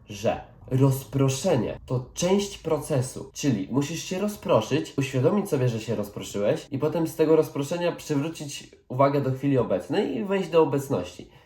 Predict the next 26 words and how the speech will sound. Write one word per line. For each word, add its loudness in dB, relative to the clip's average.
To 0
jest -4
jedno 2
powtórzenie -2
medytacji. -4
Czyli -2
czym 0
więcej -4
się -2
rozpraszasz, 0
tak, -4
wiesz -4
co, -4
no 0
wiadomo, 2
nie 4
rozpraszaj 0
się -4
intencjonalnie, -2
nie? -2
To 2
masz 0
więcej 0
powtórzeń, -2
czyli -8
bardziej -2